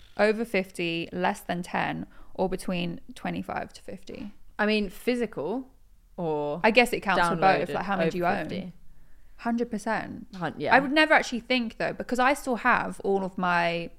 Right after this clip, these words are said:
Speaker 1: PlayStation one and
Speaker 2: Yeah.
Speaker 1: PlayStation
Speaker 2: I was
Speaker 1: two
Speaker 2: gonna say,
Speaker 1: games.
Speaker 2: even, like, physical games, every po-, every, like, cartridge I still have of my Pokemon games and,
Speaker 1: Same.
Speaker 2: like,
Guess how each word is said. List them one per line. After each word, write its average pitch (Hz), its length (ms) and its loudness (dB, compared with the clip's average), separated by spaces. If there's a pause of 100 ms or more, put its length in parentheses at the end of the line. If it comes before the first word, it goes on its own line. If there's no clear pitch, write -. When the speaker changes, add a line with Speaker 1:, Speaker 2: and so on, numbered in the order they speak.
Speaker 1:
PlayStation 180 480 -4
one 175 200 -2
and 202 120 -6
Speaker 2:
Yeah. 196 80 -2
Speaker 1:
PlayStation - 360 -6
Speaker 2:
I - 40 6
was 220 100 6
Speaker 1:
two 277 60 2
Speaker 2:
gonna 277 160 4
say, 233 140 4
Speaker 1:
games. 202 100 2
Speaker 2:
even, 240 200 0
like, 202 220 -2
physical 190 440 -4
games, 147 540 -6 (180)
every 185 280 -2
po-, 175 240 -4 (160)
every, 175 280 -2
like, 170 180 0
cartridge 170 440 -2
I 156 80 -4
still 147 280 -8
have 143 180 -4
of 143 100 -12
my 147 140 -6
Pokemon 147 460 -8
games - 280 -8
and, 160 100 -8
Speaker 1:
Same. - 180 -6
Speaker 2:
like, - 240 -8